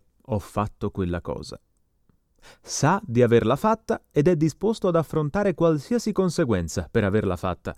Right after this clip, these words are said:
e può ammettere di aver causato quella cosa, il che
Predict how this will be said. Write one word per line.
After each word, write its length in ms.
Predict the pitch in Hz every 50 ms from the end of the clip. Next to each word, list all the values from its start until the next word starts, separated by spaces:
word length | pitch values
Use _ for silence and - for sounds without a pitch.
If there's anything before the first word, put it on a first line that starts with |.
| - -
e 180 | - 127 113 -
può 200 | - - 208 220
ammettere 920 | - - 151 147 143 131 123 135 202 233 226 - _ - 247 240 254 - _
di 200 | - 120 117 120
aver 400 | 113 107 101 117 160 196 196 -
causato 760 | - - 170 175 156 127 107 120 123 135 147 - - 165 - _ _
quella 360 | - 123 135 147 151 139 139
cosa, 420 | - 180 185 185 151 95 90 - _ _ _ _ _
il 200 | - - 131 135
che 220 | - - 82 -